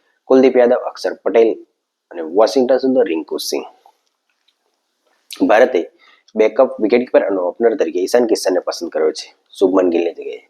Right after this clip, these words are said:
તેના લીધે, અને રિંકુ સિંહ આવ્યો છે. તો બહાર કોણ ગયા? જીતેશ શર્મા બહાર ગયો અને શુભમન ગિલ. પંદર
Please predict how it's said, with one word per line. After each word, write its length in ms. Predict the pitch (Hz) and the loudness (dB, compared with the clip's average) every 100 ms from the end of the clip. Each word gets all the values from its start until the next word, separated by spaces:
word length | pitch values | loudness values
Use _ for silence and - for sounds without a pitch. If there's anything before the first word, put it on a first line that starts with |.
| - | 0
તેના 220 | 107 107 | 2 4
લીધે, 220 | 87 78 | 2 0
અને 200 | 92 90 | -4 -6
રિંકુ 260 | 90 98 123 | -4 -2 0
સિંહ 180 | 123 95 | 2 2
આવ્યો 180 | 78 - | 0 -4
છે. 140 | - _ _ _ _ _ - - _ _ _ _ 92 | -10 _ _ _ _ _ -20 -20 _ _ _ _ 0
તો 40 | |
બહાર 220 | 92 107 117 | 4 4 4
કોણ 240 | 123 123 | 2 2
ગયા? 240 | 123 123 - _ _ _ _ _ _ | 2 2 -4 _ _ _ _ _ _
જીતેશ 380 | 85 85 95 90 | -14 -8 -6 0
શર્મા 360 | - 113 110 107 - _ _ _ _ - | 2 4 4 0 -6 _ _ _ _ -12
બહાર 260 | 87 98 104 | -2 2 4
ગયો 140 | 107 | 2
અને 100 | - | 0
શુભમન 360 | - - 139 123 | -4 -10 -10 -12
ગિલ. 160 | - _ _ _ _ _ _ _ _ _ _ _ _ _ _ _ _ _ _ _ _ _ _ _ _ _ _ _ _ | -20 _ _ _ _ _ _ _ _ _ _ _ _ _ _ _ _ _ _ _ _ _ _ _ _ _ _ _ _
પંદર 360 | 120 131 135 - | 4 6 6 4